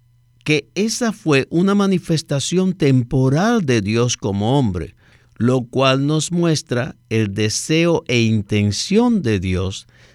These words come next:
de ser uno con el hombre y de llegar a ser un hombre. Miles de años después, Dios llegó a ser un hombre que se llamaba Jesús.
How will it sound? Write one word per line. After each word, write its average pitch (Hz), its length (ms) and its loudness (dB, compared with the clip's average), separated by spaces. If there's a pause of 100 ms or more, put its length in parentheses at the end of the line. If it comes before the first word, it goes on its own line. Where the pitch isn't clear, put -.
de 117 240 0
ser 147 260 0
uno 156 340 2
con 117 240 -2
el 123 160 2
hombre 202 580 0 (140)
y 101 140 -2
de 110 160 0
llegar 107 380 0
a 127 100 2
ser 120 320 0 (120)
un 175 360 2
hombre. 90 520 -4 (760)
Miles 185 520 2
de 196 140 2
años 180 320 2
después, - 640 -6 (520)
Dios 135 400 0
llegó 185 300 2
a 175 60 2
ser 170 220 0
un 160 160 2
hombre 117 460 -2 (300)
que 135 120 0
se 127 220 -2
llamaba 127 480 0
Jesús. - 680 -6